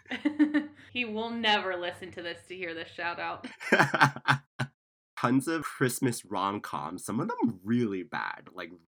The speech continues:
Speaker 1: really bad.
Speaker 2: Oh, but, um, I hope you're not saying really bad about Kristen Stewart's banger and Aubrey Plaza.
Speaker 1: The gay Kristen Stewart, Aubrey Plaza rom-com was the one good thing to happen in twenty twenty.
Speaker 2: That was a serotonin boost for sure.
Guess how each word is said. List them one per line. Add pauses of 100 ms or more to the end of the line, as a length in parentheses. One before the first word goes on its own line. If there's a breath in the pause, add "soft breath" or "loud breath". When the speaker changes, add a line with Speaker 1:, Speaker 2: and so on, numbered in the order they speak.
(100)
Speaker 1:
really
bad. (480)
Speaker 2:
Oh,
but,
um,
I
hope
you're
not
saying
really
bad
about
Kristen
Stewart's
banger
and
Aubrey
Plaza.
Speaker 1:
The
gay
Kristen
Stewart,
Aubrey
Plaza
rom-com
was
the
one
good
thing
to
happen
in
twenty
twenty. (140)
Speaker 2:
That
was
a
serotonin
boost
for
sure.